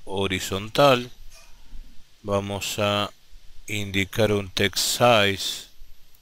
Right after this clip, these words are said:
de dieciocho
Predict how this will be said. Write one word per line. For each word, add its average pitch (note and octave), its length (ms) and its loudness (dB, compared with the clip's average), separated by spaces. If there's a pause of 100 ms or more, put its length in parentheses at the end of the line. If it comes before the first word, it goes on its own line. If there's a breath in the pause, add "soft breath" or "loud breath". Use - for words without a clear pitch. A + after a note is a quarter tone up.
(1200)
de G#2 340 0 (960)
dieciocho G#2 1000 -2